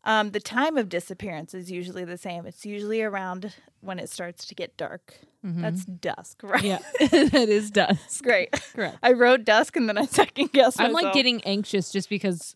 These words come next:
Speaker 2: I'm a photographer and that's, like,
Speaker 1: Where you go?
Speaker 2: Yeah, and the time that I would be there.
Speaker 1: Ooh, well, don't separate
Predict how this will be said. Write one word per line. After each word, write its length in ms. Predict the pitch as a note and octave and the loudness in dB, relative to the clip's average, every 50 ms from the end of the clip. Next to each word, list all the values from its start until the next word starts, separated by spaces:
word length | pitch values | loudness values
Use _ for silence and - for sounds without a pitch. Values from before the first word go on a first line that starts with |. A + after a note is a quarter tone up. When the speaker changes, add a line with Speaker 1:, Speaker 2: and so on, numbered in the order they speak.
| _ | _
Speaker 2:
I'm 160 | - F#3+ F#3+ G3 | -4 -2 -2 -2
a 60 | F#3+ | -2
photographer 680 | - D4 A#3 - F#3 F3 F3 F3 F3+ - F#3+ F3 E3+ | -2 -4 -4 -2 -2 -2 -2 -4 -6 -4 -4 -4 -4
and 140 | D#3+ D#3+ E3 | -4 -4 -6
that's, 260 | E3 D#3 D#3 - - | -6 -6 -8 -8 -6
like, 180 | F3+ D#3+ D#3 - - - - _ _ _ | -6 -6 -6 -8 -12 -20 -20 _ _ _
Speaker 1:
Where 220 | A#3 G3+ G#3+ A3 | -4 -2 0 0
you 160 | G#3 C4 G#3+ G3 | 0 0 -2 -2
go? 380 | G#3+ G3 F#3+ G3+ A#3+ D4 D4 - - _ _ | -2 0 2 0 0 -2 -4 -10 -18 _ _
Speaker 2:
Yeah, 200 | - G3 G3+ F#3+ | -2 -2 0 0
and 340 | A2+ D#3+ F3+ F3+ F3+ F3+ E3+ | 0 0 0 0 0 0 -2
the 60 | F3 | -4
time 360 | - - F3 F3 F#3 F#3 F3 E3 | -6 -6 -6 -4 -4 -4 -4 -6
that 120 | D3 D3+ | -6 -6
I 140 | D3 D3 D3+ | -6 -6 -6
would 160 | D3+ D3+ C#3+ | -6 -8 -6
be 160 | - F#3 F#3 | -6 -4 -4
there. 240 | E3+ D#3 A#2 G2+ D3 E4+ | -4 -4 -6 -6 -6 -6
Speaker 1:
Ooh, 500 | F4 F4+ F4 F4 F4 F4 E4+ D#4+ D4 - - | -4 -4 -4 -4 -4 -4 -4 -6 -8 -8 -6
well, 120 | G#3 G#3+ | -8 -6
don't 340 | F#3+ G#3 A3 C4 - - - | -4 -2 -4 -4 -4 -10 -16
separate 600 | - - D4 D4+ - - A3+ G3+ F#3 E3 D#3 - | -8 -6 -4 -4 -2 -2 -2 -2 -2 -4 -6 -10